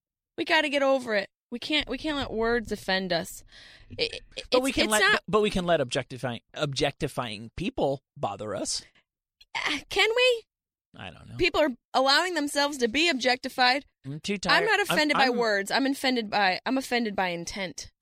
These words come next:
Speaker 1: in
Speaker 2: I'm,
Speaker 1: action.
Speaker 2: I'm too tired for outrage, and I'm too tired to be outraged
Speaker 1: Yeah, you're a
Speaker 2: out-,
Speaker 1: little tired.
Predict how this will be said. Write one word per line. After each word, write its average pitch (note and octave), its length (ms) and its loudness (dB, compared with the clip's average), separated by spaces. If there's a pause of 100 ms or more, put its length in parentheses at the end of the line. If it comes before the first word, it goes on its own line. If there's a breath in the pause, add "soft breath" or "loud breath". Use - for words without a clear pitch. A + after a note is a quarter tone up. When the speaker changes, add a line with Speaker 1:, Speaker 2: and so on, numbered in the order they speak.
Speaker 1:
in - 100 -6
Speaker 2:
I'm, C#3+ 100 -4
Speaker 1:
action. F3 400 -2
Speaker 2:
I'm C#3 120 -8
too D3+ 140 -4
tired C#3+ 280 -2
for A#2+ 160 -6
outrage, C3+ 600 -6
and A#2 140 -8
I'm A2 260 -10
too B2 140 -6
tired A2 300 -6
to A2+ 60 -12
be G#2 180 -10
outraged F2+ 380 -10
Speaker 1:
Yeah, G#3 80 4
you're A3 120 2
a A#3+ 40 4
Speaker 2:
out-, B3+ 40 2
Speaker 1:
little C4 140 2
tired. A3+ 160 0